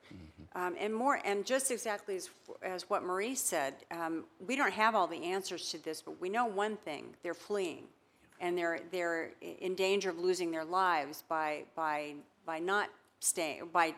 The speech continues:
Speaker 2: by staying in the country. So, uh, <clears throat> a, a, a broader dialogue with, in my opinion, with, with not just the president of the country, but the, the, the local leaders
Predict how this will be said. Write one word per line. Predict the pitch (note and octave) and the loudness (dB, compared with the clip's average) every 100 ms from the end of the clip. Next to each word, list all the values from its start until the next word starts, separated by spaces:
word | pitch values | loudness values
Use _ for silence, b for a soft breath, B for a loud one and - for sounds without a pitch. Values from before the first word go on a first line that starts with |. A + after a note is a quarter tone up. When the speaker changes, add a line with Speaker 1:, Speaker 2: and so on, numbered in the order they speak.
| - | -4
Speaker 2:
by | E3+ | 0
staying | E3 - G#3+ F#3+ | 2 4 6 4
in | D3+ | 2
the | C3+ | -4
country. | D3+ C#3+ D3 - B B B B | -8 -8 -10 -12 B B B B
So, | - - G3 F#3 E3 - | 2 6 6 4 0 -6
uh, | F#3+ - - G#3+ G3+ | -8 -8 -6 -4 -4
<clears throat> | - | -2
a, | - F3 - - | -2 -2 -4 -6
a, | - - - | -6 -6 -10
a | E3+ | -10
broader | - G#3+ A#3 C4 | 4 10 10 8
dialogue | B3+ G3 E3+ D#3+ D3 C#3+ - | 4 6 6 4 2 0 -2
with, | - D#3 _ - | -8 -10 _ -8
in | E3+ E3+ | -4 2
my | F#3 | 2
opinion, | F#3+ F#3+ E3+ D#3 D#3 | 2 0 -6 -6 -4
with, | D3+ D3 - F3 | -6 -8 -16 -10
with | D#3+ D#3 - _ _ _ _ _ _ - | -6 -6 -8 _ _ _ _ _ _ -6
not | G#3 B3 - - | 2 2 2 2
just | G#3 G3+ | 2 2
the | F3 | -2
president | - F#3+ F#3 F3+ E3 | 2 4 4 2 -4
of | D3 | -4
the | |
country, | E3+ D3+ D#3+ | -6 -6 -6
but | D3 D#3 | -6 -6
the, | E3 D#3 E3+ | -6 -8 -6
the, | F3 - - E3 | -6 -6 -14 -8
the | F3 E3 E3 | -4 -4 -4
local | E3+ A3 A#3+ A#3 E3+ | 2 4 4 2 0
leaders | E3 F3+ E3 C3+ - - | -2 -2 -2 -4 -6 -12